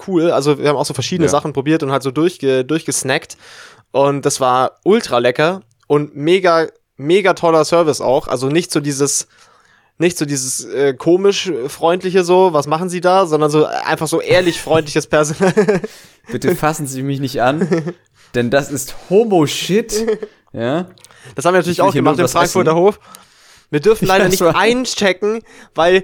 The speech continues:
Speaker 1: der Negroni verschüttet wurde. <laughs>
Speaker 2: Ja, frag nicht, was für Cocktail, ja. Negroni. Die, wir sind jetzt hier, hier im Ritz, Ritz-Carlton und dürfen nicht einchecken. <laughs> Das ist ein legendäres Video.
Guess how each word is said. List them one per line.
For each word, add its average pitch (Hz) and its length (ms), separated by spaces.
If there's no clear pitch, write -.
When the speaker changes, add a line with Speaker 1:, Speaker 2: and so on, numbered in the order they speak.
Speaker 1:
der 170 100
Negroni 185 640
verschüttet 180 600
wurde. 165 420
<laughs> 160 320
Speaker 2:
Ja, 131 280
frag 165 300
nicht, 131 260
was 190 220
für - 160
Cocktail, 131 600
ja. 127 280
Negroni. 135 1040
Die, 123 420
wir 143 80
sind 170 160
jetzt 208 200
hier, 190 160
hier 170 140
im 160 100
Ritz, 160 260
Ritz-Carlton 131 920
und 127 80
dürfen 143 160
nicht - 180
einchecken. 113 720
<laughs> 190 100
Das 330 200
ist 254 100
ein 139 220
legendäres 123 760
Video. 110 380